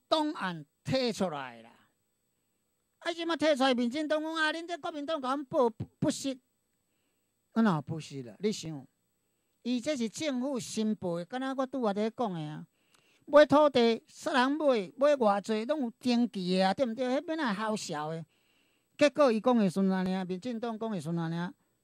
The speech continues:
啊国民党的讲蔡英文，吼，啊这个算讲申报，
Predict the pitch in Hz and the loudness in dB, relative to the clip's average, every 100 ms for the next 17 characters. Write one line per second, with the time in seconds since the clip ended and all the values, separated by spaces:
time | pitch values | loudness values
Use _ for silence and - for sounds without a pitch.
0 | _ _ 175 - 240 202 208 233 208 226 | _ _ -4 2 4 4 4 4 4 2
1 | 226 247 214 196 165 175 190 - _ _ | 2 2 4 4 2 2 0 -6 _ _
2 | _ _ _ _ - 196 175 - _ _ | _ _ _ _ 4 4 4 -2 _ _
3 | _ _ 220 269 247 226 220 220 _ _ | _ _ -2 2 2 4 2 0 _ _
4 | _ _ _ - 254 233 233 233 185 - | _ _ _ -6 -2 2 2 2 -2 -12
5 | - 233 214 - 185 | -2 4 4 4 2